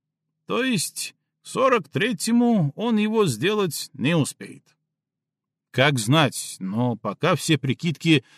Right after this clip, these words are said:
дают конец сорок четвертого. Там же все заново надо делать, от аэродинамики до электрики. А ресурсов мы на это можем выделить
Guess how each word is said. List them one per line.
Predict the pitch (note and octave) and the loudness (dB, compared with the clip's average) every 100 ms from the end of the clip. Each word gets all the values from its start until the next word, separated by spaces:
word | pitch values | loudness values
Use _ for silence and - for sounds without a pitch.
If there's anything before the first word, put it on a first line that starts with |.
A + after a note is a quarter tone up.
| _ | _
дают | G#2+ A2 G#2+ C3 - | -4 -2 0 0 0
конец | A#2 G#2+ D3 D3 - | -2 2 2 0 -6
сорок | - B2+ A#2+ | -2 0 0
четвертого. | - A#2+ A2+ G2+ - A2 _ _ _ _ _ _ _ _ _ | -4 -8 -10 -12 -18 -20 _ _ _ _ _ _ _ _ _
Там | - A#3 A#3+ G3 | 4 6 6 6
же | F#3 | 6
все | F#3 - A3 G#3 | 4 2 4 6
заново | A#2 G#3 G#3+ D#3+ | 6 4 6 6
надо | C3+ A#2 G#2 | 6 4 -2
делать, | F2 E2+ - - - | -6 -16 -12 -12 0
от | F3 E3 | 2 4
аэродинамики | F#3 F#3 F3+ C#3+ D#3 G3 F#3+ - D#3 | 6 6 8 6 6 6 2 2 2
до | D#3+ E3+ | 4 6
электрики. | D#3 B2+ - - - F2+ _ _ _ | 4 0 -6 -16 -20 -20 _ _ _
А | E3+ | 4
ресурсов | D3+ D3 - A3+ - C3+ - | 4 4 0 0 0 -2 0
мы | C#3 | 2
на | F3 | 2
это | F3+ D3+ | 0 0
можем | C#3 F#3 C3+ C3 | 0 2 2 2
выделить | F3 E3 E3+ D3+ | 2 4 4 2